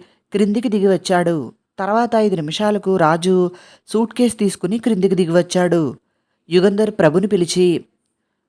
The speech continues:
"ప్రభు, మేం వెళ్ళిపోతున్నాం. ఇంట్లో అందరి దగ్గర సెలవు పుచ్చుకోవాలి," అన్నాడు. "వెళ్ళిపోతున్నారా? మరి ఈ హత్యల విషయం?"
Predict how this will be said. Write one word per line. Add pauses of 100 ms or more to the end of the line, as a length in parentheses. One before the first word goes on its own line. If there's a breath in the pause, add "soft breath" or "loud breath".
(160)
"ప్రభు, (400)
మేం
వెళ్ళిపోతున్నాం. (380)
ఇంట్లో
అందరి
దగ్గర
సెలవు
పుచ్చుకోవాలి," (320)
అన్నాడు. (1000)
"వెళ్ళిపోతున్నారా? (440)
మరి
ఈ
హత్యల
విషయం?"